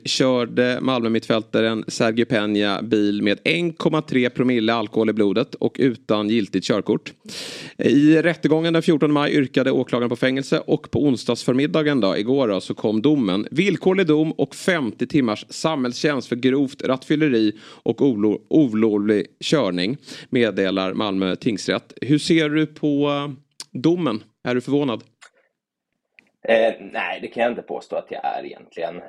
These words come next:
Speaker 2: Eh, utan det, det är ungefär där det, där det brukar landa. Att, att åklagaren yrkade att tingsrätten skulle bestämma det till fängelse, eh, ligger liksom inte heller utanför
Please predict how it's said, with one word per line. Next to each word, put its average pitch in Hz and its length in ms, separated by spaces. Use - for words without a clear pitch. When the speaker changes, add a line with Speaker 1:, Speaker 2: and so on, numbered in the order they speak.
Speaker 2:
Eh, 92 720
utan 92 460
det, 98 260
det 95 200
är 104 60
ungefär - 380
där 57 140
det, 62 200
där - 160
det 85 60
brukar 80 600
landa. 82 520
Att, 90 200
att 101 200
åklagaren 113 960
yrkade 101 500
att - 100
tingsrätten 90 500
skulle 82 680
bestämma 85 420
det 82 180
till 92 180
fängelse, 117 920
eh, 120 760
ligger 101 280
liksom 101 320
inte 95 160
heller 98 220
utanför 98 760